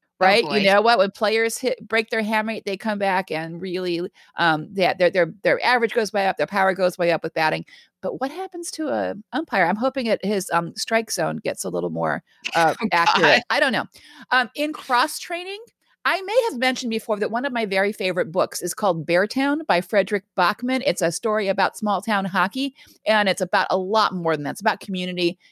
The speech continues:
Speaker 1: It's so great. I stumbled on it on H B O. Apparently, there is a series based on this book in the, um, in the original Swedish. So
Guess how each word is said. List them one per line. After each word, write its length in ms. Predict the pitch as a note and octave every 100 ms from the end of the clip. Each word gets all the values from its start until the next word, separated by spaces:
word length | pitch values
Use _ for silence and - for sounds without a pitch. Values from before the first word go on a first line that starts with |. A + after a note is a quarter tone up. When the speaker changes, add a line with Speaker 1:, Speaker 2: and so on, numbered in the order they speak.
| -
Speaker 1:
It's 200 | F#3 - _ -
so 460 | - - A#3 A#3
great. 300 | G#3+ G3+ D#3 - - - _ _
I 60 | - -
stumbled 640 | - - D4+ F4 F4 C4+ A3+ -
on 180 | G#3 G3+
it 120 | G#3
on 140 | F#3+ F#3+
H 240 | G#3 A3+ -
B 180 | A3+
O. 140 | B3 F3+
Apparently, 760 | - - C#4+ F#4+ F3+ D#3 G3+ - _ _ _ -
there 160 | A#3 A3+
is 100 | G#3
a 60 |
series 720 | F3+ - A4 A#3 D3+ - - - _ _ _ _ G#3 G3
based 320 | A#3 G#3+ G#3+ -
on 240 | G3+ F#3+
this 180 | F3 -
book 400 | E3 D3 A#3+ - _ _ -
in 340 | A#3+ C4+ C#4
the, 340 | A3+ A#3 A3+ G#3
um, 340 | F#3 F#3 F#3 -
in 80 | A3+
the 100 | B3
original 360 | B3 C4 B3+ A3+
Swedish. 640 | - A3+ C4 D#3 A#3 - -
So 360 | - - A3+